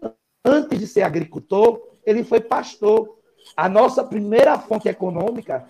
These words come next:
foi a pecuária. O gado que se via pra puxar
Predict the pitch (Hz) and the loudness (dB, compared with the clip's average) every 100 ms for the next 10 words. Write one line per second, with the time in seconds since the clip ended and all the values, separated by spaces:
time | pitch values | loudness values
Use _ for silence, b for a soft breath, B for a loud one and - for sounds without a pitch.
0 | - - 247 247 262 254 254 220 226 240 | -4 2 2 2 -2 -2 2 4 4 2
1 | 147 113 - _ _ _ _ _ _ _ | -2 -6 -12 _ _ _ _ _ _ _
2 | _ _ _ _ _ - 208 143 202 220 | _ _ _ _ _ -4 -4 4 6 8
3 | 285 226 220 233 202 220 185 196 190 190 | 6 4 -2 -6 -4 -4 2 2 2 -2
4 | 196 - - 175 - | -4 -6 -2 -2 -4